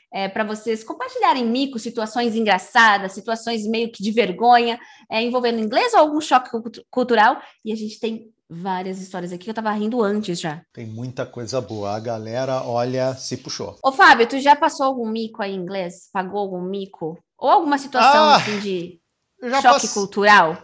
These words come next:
Speaker 2: mais na questão do choque cultural. Uma vez eu, isso, eu tô falando em noventa e sete, tá? Quer dizer, uma coisa pré,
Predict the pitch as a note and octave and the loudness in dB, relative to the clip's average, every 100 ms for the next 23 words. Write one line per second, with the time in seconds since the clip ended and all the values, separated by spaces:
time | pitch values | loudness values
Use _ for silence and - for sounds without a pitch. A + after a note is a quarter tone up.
0 | _ A3 B3 E4+ C4+ C4+ B3 B3+ A#3+ - | _ -4 0 2 0 -2 -4 -4 -2 -2
1 | G#3+ A3 A#3 A#3 A#3 E3 D#3+ D#3 F3+ G3 | -2 -4 -8 -2 4 6 6 2 0 0
2 | G#3 E3+ C#3+ E3+ A#3 B2 C3+ C3+ C#3+ E3+ | -2 -2 -6 -10 -10 -12 -16 -12 -6 -6
3 | C#4 A#3 B3 C#4 C4+ - C3 - - A#2+ | -6 -6 -8 -8 -10 -4 -4 -6 -6 -4
4 | A#2+ A#2 A2 A#2 - D3+ D#3 - _ C#3+ | -4 -6 -10 -10 -6 -2 -2 -4 _ 0
5 | E3+ F#3 D3+ - | 2 4 2 -2